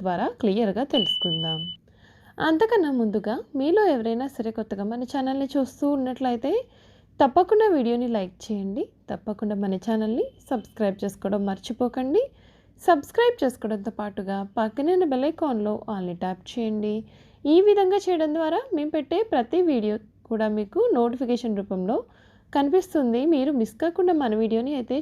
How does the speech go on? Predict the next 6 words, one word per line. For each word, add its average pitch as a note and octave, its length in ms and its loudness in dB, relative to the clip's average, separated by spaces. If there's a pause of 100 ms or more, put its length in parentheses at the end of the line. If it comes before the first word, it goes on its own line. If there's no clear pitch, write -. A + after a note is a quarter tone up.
చూడగలుగుతారండి. G3+ 920 -2 (640)
ఇక F#4+ 120 4 (240)
వీడియోలోకి C#4+ 520 4
వెళ్ళిపోయి A#3 380 0 (160)
మీనరాశి C4 500 -2
వారి A3 160 0